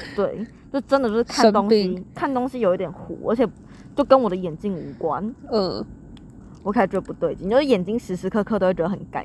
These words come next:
Speaker 1: 涩，然后
Speaker 2: 就是明明一直在哭。
Speaker 1: 对，对，对，然后因为我，我们学校在山上，真的就山上，就风又比较，比较强，比较冷，然后就会觉得更容易觉得眼睛不舒服，然后看东西就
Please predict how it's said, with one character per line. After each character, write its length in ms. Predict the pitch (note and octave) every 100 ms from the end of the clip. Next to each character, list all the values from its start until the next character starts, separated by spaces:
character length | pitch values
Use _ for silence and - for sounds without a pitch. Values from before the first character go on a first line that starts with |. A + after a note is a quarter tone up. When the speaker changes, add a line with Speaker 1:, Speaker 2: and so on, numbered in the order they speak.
| F#3+
Speaker 1:
涩， 340 | - E3 - - - - -
然 160 | G3
后 120 | G#3
Speaker 2:
就 60 | A#3+
是 60 | A#3
明 120 | G#3
明 120 | G#3+
一 80 | G#3+
直 120 | F#3
在 160 | F#3+ F#3+
哭。 380 | F3+ - G3+ - - - - - - -
Speaker 1:
对， 100 | F3+
对， 140 | E3+
对， 240 | - C#3 -
然 160 | G3+
后 280 | A#3+ B3+ B3 - -
因 80 | B3
为 60 | B3+
我， 240 | A#3 F3 -
我 60 |
们 80 | F#3
学 60 | F#3+
校 80 |
在 80 | F3+
山 260 | G#3 D#3+ E3+
上， 240 | - D#3 F3+
真 100 | G3+
的 60 |
就 80 | F3+
山 220 | G3+ F3 F3+
上， 300 | E3+ - - - - - -
就 80 | -
风 300 | - G#3+ G#3+
又 60 |
比 80 | F3+
较， 140 | E3+ F3+
比 240 | - -
较 80 | A3
强， 420 | - - F#3 D#3+
比 60 | F3
较 80 |
冷， 520 | G#3 G#3+ G3 - A3+ C#4 - - - - -
然 100 | G3
后 60 |
就 60 | A3+
会 160 | A#3 G#3+
觉 160 | G3+
得 120 | F#3 - - - - - -
更 140 | C4
容 140 | F#3+ G#3
易 60 |
觉 60 | G3
得 80 | F#3
眼 160 | D#3
睛 120 | E3
不 100 | E3+
舒 260 | G3 E3 D#3+
服， 180 | - E3
然 100 | F3
后 80 | G3+
看 160 | A3+
东 120 | G3+
西 160 | G#3+ G3
就 160 | G3+